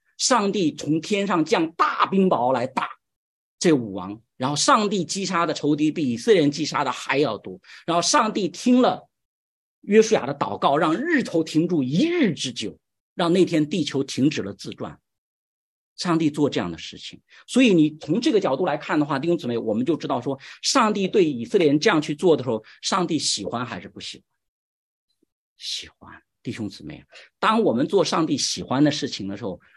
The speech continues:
我们是可以增长还是会萎缩？我们一定增长。当我们不做上帝喜欢的事情，我们可能萎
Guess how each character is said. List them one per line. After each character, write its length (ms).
我 280
们 340
是 260
可 240
以 100
增 280
长 180
还 180
是 120
会 160
萎 200
缩？ 360
我 120
们 240
一 100
定 220
增 180
长。 220
当 180
我 100
们 200
不 100
做 220
上 180
帝 100
喜 160
欢 160
的 80
事 140
情， 180
我 120
们 120
可 220
能 140
萎 100